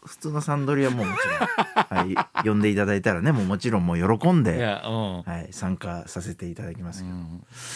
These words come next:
Speaker 1: ちょっとやっぱあれは、はい。
Speaker 2: 年末。
Speaker 1: 年末のあれはちょっと出たくないかもしれない。<laughs> ちょっと多分、出てもね、こう、何かできる気がしないですね。
Speaker 2: いや、それみんなそうだよ。
Speaker 1: 消費、消費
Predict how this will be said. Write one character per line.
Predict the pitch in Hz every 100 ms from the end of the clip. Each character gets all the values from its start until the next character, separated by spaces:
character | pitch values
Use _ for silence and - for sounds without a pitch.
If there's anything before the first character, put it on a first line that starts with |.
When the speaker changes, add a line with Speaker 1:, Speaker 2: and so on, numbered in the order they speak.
| - 147
Speaker 1:
ち |
ょ | 156
っ |
と | - 170
や |
っ |
ぱ | - - -
あ | 101
れ | 104 110
は、 | 104
は | -
い。 | 131
Speaker 2:
年 | 135 135
末。 | 135 117 117 - 117 -
Speaker 1:
年 | 113 139 143
末 | 127
の | 123
あ |
れ | 123
は |
ち | -
ょ | - -
っ | -
と |
出 | 85
た | 92
く | 87
な | 82 85
い |
か | -
も | -
し | 480 571
れ |
な | 523
い。 | - - - - - - - - - - - - - 226 - 226 - -
<laughs> |
ち | -
ょ |
っ | - -
と | -
多 | 113
分、 | - - - -
出 | 120 240
て | 277 339
も | 208 151
ね、 | 196
こ | 92 90 -
う、 | - - - - - _ _ _
何 | 135 240 233
か | 139 101
で | 123
き | 120 202
る | 107
気 | -
が | 104
し | -
な | 110
い |
で | 95
す | -
ね。 | - 76 92 - - _
Speaker 2:
い | 78
や、 | 80
そ | - 80
れ |
み | 76 80
ん | 85 110 127
な | 139
そ | 135 147
う | 147
だ |
よ。 | 107
Speaker 1:
消 | 76 127 143
費、 | 139 139 139
消 | - - 147 160
費 | 151 147